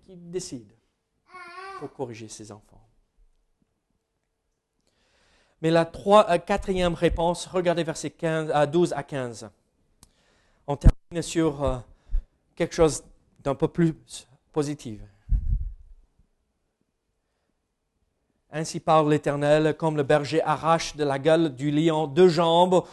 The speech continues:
ou un bout d'oreille, ainsi se sauveront les enfants d'Israël qui sont assis dans Samarie, à l'angle d'un lit et sur des tapis de Damas. « Écoutez et déclarez ceci à la maison de Jacob, dit le Seigneur, euh,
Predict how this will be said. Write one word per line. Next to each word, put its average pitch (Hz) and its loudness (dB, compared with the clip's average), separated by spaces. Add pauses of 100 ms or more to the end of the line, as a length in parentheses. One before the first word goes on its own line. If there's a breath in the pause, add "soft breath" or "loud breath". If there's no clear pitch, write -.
(140 loud breath)
ou 196 6
un 165 2
bout 185 8
d'oreille, 170 2
ainsi 190 -4
se - -8
sauveront 170 2 (1040)
les 123 -10
enfants 143 -2
d'Israël 120 -6 (100)
qui 117 -20
sont 120 -16
assis 123 -12 (880)
dans 110 -20
Samarie, 113 -12 (220)
à 131 -2
l'angle 165 4
d'un 147 0
lit 175 -4 (800)
et 135 -14
sur 151 -6
des 127 -6
tapis 143 -8
de 123 -14
Damas. « 113 -14 (1200)
Écoutez - -2
et 156 0
déclarez 156 -2
ceci 170 -6
à 156 2
la 156 2
maison 185 0
de 180 0
Jacob, 175 4
dit 175 4
le 170 2
Seigneur, 165 0
euh, 147 2